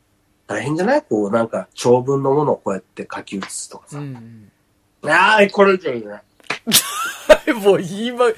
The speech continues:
Speaker 2: ちょいちょい小出しに小出しにしてんじゃんよ。
Speaker 1: <laughs> まあ、どういう使い方するかをね、その、もらってから考えていただければいいと思いますんで。
Speaker 2: はい。
Speaker 1: 楽しみに、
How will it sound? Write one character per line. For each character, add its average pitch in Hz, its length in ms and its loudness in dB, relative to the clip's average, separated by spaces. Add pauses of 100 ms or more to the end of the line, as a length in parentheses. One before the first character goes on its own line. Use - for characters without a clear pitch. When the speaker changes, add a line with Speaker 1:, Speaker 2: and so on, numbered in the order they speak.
(320)
Speaker 2:
ち - 140 0
ょ 320 100 6
い 320 220 6
ち - 160 2
ょ 294 40 6
い 226 140 0
小 - 260 0
出 254 140 4
し 254 180 -8
に 240 100 -8
小 233 180 -2
出 247 120 0
し 226 80 -12
に 240 160 4
し - 60 -16
て 269 160 4
ん 226 120 -6
じ 196 100 2
ゃ 160 60 4
ん 143 120 -4
よ。 156 340 -2 (680)
Speaker 1:
<laughs> - 720 -12
ま 170 120 0
あ、 180 40 0
ど 320 200 4
う 339 60 0
い 311 120 6
う 233 60 4
使 - 240 0
い 175 80 -2
方 160 200 -6
す - 120 -14
る - 160 -10
か 107 100 -8
を 90 60 -12
ね、 165 220 -8 (260)
そ 117 80 -12
の、 110 140 -10
も 117 220 0
ら 143 120 2
っ - 80 -8
て - 160 -6
か - 120 -6
ら 95 200 -10
考 110 260 -6
え 110 80 -6
て - 160 -20
い 101 120 -20
た 104 120 -12
だ 101 80 -12
け 107 120 -10
れ 107 60 -10
ば 92 100 -12
い 98 80 -10
い - 20 -12
と 90 120 -14
思 80 160 -20
い 78 40 -20
ま 80 120 -20
す - 140 -20
ん - 80 -20
で。 - 60 -20
Speaker 2:
は 135 400 -8
い。 - 40 -10
Speaker 1:
楽 117 100 -14
し - 140 -16
み 90 60 -14
に、 80 60 -20